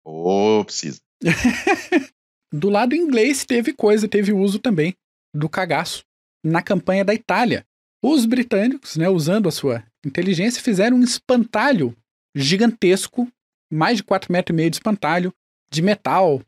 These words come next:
Speaker 2: palha, não sei o quê, pra vagar pelo interior da, da região onde a tropa ia avançar durante a noite e tocavam fogo naquele negócio,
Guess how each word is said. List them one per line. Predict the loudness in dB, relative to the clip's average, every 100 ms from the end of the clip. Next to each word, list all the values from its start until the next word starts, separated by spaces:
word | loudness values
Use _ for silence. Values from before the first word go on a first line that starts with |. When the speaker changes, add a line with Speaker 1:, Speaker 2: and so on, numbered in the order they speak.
| _
Speaker 2:
palha, | 0 0 0 -4
não | -6
sei | -10
o | -6
quê, | -4
pra | 0 0 0
vagar | -4 -2 0 -2 -2
pelo | 0 0
interior | 2 2 2 2 -2 _ _ _ -6
da, | -2 -2 -2 -2
da | 0
região | 0 0 0 -2 -6 _ -4
onde | -2 0
a |
tropa | 0 0 0 0
ia | 0
avançar | 0 -2 -2 -2
durante | 0 -2 -2
a | -2
noite | 0 0 -2 -10 _ _ _ _
e | -2
tocavam | -2 0 2 2
fogo | 4 4 4 2
naquele | 0 -2 -2
negócio, | 0 2 0 -2